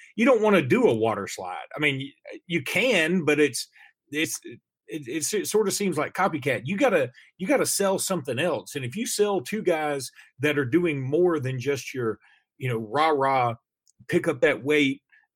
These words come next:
uh, you know, cheer you on kind of thing, if, if they're really getting into more of the nutritional side and doing some funky things to get you in shape and, and, and doing some new,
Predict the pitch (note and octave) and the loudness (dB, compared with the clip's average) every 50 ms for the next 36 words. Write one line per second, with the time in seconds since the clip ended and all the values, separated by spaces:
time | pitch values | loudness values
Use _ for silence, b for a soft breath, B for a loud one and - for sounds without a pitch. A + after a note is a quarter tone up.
0 | - - F#2 - C#3+ C#3 C3 B2 G#2 G2+ - - F3+ E3 E3 D#3 C#3+ C#3 C3+ C#3+ | -16 -14 -12 -8 -6 -6 -6 -6 -8 -6 -4 0 2 2 2 2 0 -2 0 0
1 | D#3+ F3 F3+ D#3 A#2+ C#3 C3+ A#2 A2 A2 - C#3 C3 C3 C3 C3 B2 A#2 B2 - | 0 0 0 -2 -2 -4 -4 -4 -4 -6 -6 -4 -4 -4 -4 -4 -6 -8 -8 -8
2 | - B2 A#2 - - E3 F3 F3+ D3+ C#3 C#3+ D#3+ E3 D#3+ C#3+ B2 C3+ D3 - C3+ | -10 -10 -8 -4 -2 0 0 0 0 2 4 4 6 4 2 2 0 -2 -2 -2
3 | C3+ C#3 C3+ B2 C3 C3 A#2+ A#2 B2 B2+ C#3+ C#3+ C3 A#2+ A#2 B2 A#2+ A#2 A#2+ A2+ | -6 -6 -6 -6 -6 -6 -6 -4 -2 2 2 2 2 0 -2 -6 -6 -4 -6 -6
4 | - - D#3 D3+ - - C#3 C3+ B2+ - C#3 C3 C3 C3 C3 C3 A#2+ A2+ G#2+ G#2 | -6 -6 -6 -6 -8 -8 -10 -10 -8 -6 -4 -2 0 0 0 0 -2 -2 -4 -4
5 | G2 G2 - - B2 D3 D3+ D3 B2 A#2 - A#2 G#2+ G2+ G2+ - - - - E3 | -6 -10 -10 -4 0 0 0 2 0 -2 -8 -8 -10 -12 -14 -14 -8 -4 -4 -4
6 | D#3 B2+ - C3+ A#2+ A#2 - D3+ D#3+ D3+ C3 A2+ A2+ A2 - - B B B B | -4 -4 -6 -6 -6 -2 -2 -2 0 0 -2 -4 -6 -6 -8 -12 B B B B
7 | B B - - A#2+ A2 - D3 C3 - - D3+ C#3 C3+ A#2+ A2 - - E3 E3 | B B -4 -4 -2 0 0 0 0 2 2 2 2 2 2 0 2 2 4 4
8 | D#3 C3+ A#2+ A#2+ A#2 A2+ - C3 C3 B2+ A#2+ A2+ A2 G#2+ _ _ _ _ _ _ | 4 2 2 0 -2 -4 -4 -4 -4 -4 -4 -4 -6 -8 _ _ _ _ _ _
9 | - B2 A#2+ A#2 D3 D3+ D3+ C#3+ C3+ B2+ C3+ B2+ B2+ B2+ C#3 D3+ D#3 D3+ C#3+ C#3 | -8 -6 -2 0 2 2 2 2 0 -4 -4 -2 0 2 2 4 4 2 0 -2
10 | B2+ B2 | -6 -10